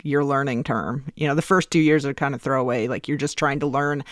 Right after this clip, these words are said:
how do you introduce a resolution? How do you even get on a committee? How does,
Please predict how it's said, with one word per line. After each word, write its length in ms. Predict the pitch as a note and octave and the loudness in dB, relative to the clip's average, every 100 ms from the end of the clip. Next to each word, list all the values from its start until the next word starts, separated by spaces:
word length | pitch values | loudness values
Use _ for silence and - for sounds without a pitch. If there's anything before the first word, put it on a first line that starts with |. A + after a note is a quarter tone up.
| - | -6
how 140 | - | -4
do 60 | B3+ | -2
you 140 | C4 | -2
introduce 480 | D#4 - D#4 F#4 - | -2 0 0 0 2
a 60 | D#3+ | 4
resolution? 600 | D3+ D3+ C#3+ C3+ - C3+ | 4 4 0 0 -2 -2
How 100 | A#3 | 0
do 60 | |
you 80 | C4+ | 0
even 240 | C4+ B3+ G#3 | 2 2 4
get 160 | A3 | 4
on 160 | A#3 A3 | 6 4
a 60 | |
committee? 480 | A3 G#3+ A3+ G3 D3+ | 4 4 6 6 4
How 140 | E3+ G#3+ | 4 4
does, 260 | B3 G#3 | 4 2